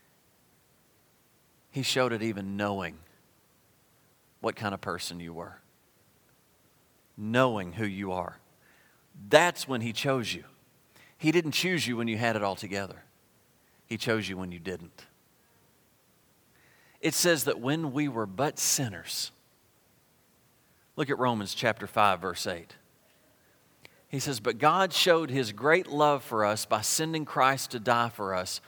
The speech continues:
while we were still sinners." God did not wait and see, "You know what? That person seems to be doing a pretty good job. I think I'll send my son for him.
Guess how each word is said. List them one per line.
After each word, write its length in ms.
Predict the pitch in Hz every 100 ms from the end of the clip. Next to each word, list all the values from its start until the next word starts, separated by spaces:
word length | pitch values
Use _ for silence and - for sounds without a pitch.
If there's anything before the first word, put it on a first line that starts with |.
| - - -
while 460 | 113 131 135 139
we 240 | 123 117 113
were 220 | 98 90
still 600 | - - 117 117 117 113 - _ _
sinners." 600 | - - 92 80 - - - _ _ _ _ _ _ _ _ _ _ _ _ _ -
God 300 | 139 170 170
did 140 | 151
not 260 | 139 143 120
wait 300 | 127 131 127
and 80 | 113
see, 180 | - 120
"You 120 | 123
know 160 | 143
what? 220 | 147 151 -
That 160 | 147
person 300 | 156 143 127
seems 380 | - 135 139 135
to 100 | -
be 140 | 113 113
doing 280 | 113 127
a 60 | 110
pretty 280 | - 135 127
good 220 | 104 107
job. 300 | 98 113 104
I 60 | 104
think 220 | 131 123
I'll 100 | 107
send 240 | - 113
my 120 | 101
son 320 | 98 - 104 101
for 160 | 95
him. 200 | 92 87